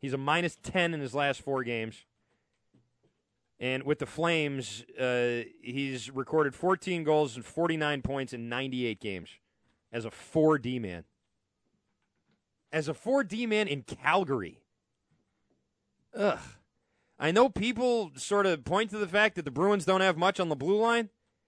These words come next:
and look at that Hamilton thing. They made the right choice there. You know, the Patriots' secondary isn't very good right now, but they were right to trade Darrelle Revis.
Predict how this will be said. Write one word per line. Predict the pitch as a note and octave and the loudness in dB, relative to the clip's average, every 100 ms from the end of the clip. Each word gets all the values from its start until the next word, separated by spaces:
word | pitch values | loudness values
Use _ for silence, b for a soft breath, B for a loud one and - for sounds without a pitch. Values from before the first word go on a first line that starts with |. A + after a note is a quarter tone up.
| _ _ _ | _ _ _
and | C3+ D3 | -6 -4
look | G3 | -2
at | F#3+ | 2
that | E3+ D#3 | 4 4
Hamilton | F3+ A3+ A3+ A#3 | 2 0 -2 -2
thing. | A#3+ B3 - _ | 0 -2 -4 _
They | C4+ | 0
made | D#4+ | 2
the | G3+ | 2
right | D3+ F3 - | 4 2 2
choice | D#3+ D#3+ - | 0 0 0
there. | G#2 E2 _ _ _ _ _ _ _ _ _ - | -4 -6 _ _ _ _ _ _ _ _ _ -6
You | E3+ | 0
know, | G#3+ | 0
the | F3+ | 2
Patriots' | A#3+ D4+ C4+ C#4 - | 2 2 2 -2 2
secondary | A3 A3 F#3 F3 E3+ D#3+ | 2 2 4 4 4 2
isn't | D#3 | 0
very | D#3 D#3 C3+ | 2 2 2
good | D#3+ | 0
right | C#3 C3 | 2 0
now, | B2+ A#2+ | -2 -4
but | C3 | 0
they | B3+ | 4
were | B3+ | 6
right | E3+ F#3 | 6 6
to | D3 | 4
trade | - D#3+ | 0 0
Darrelle | C#3 C#3+ C#3+ | 2 4 4
Revis. | C3 C3+ G#2+ | 2 -2 -4